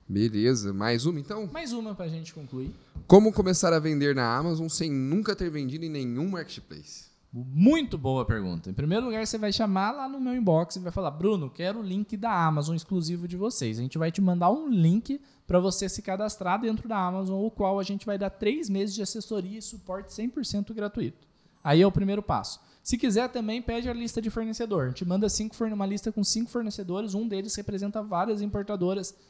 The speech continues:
Speaker 2: Você já consegue ter o fornecedor, o suporte e o cadastro pra começar. E depois disso a gente vai te orientando,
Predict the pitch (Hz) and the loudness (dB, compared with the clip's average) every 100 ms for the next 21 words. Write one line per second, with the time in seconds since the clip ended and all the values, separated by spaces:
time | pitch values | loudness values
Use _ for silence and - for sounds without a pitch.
0 | _ - 196 196 208 196 196 190 190 196 | _ -4 -2 2 2 2 0 -2 -4 -6
1 | 190 190 185 208 185 190 226 254 254 247 | -4 -4 -2 -2 0 4 4 2 -2 -2
2 | - 202 208 - 226 233 202 185 180 196 | 2 4 4 0 -4 -2 -2 -2 -2 -8
3 | 208 190 196 220 - 120 - _ _ - | -10 -8 -8 -4 -4 -6 -12 _ _ 0
4 | 214 247 240 247 202 208 226 202 202 196 | 4 6 4 2 4 2 0 -2 -4 -2
5 | 190 196 208 202 208 202 175 180 | -2 -2 -6 -4 -6 -4 -2 -2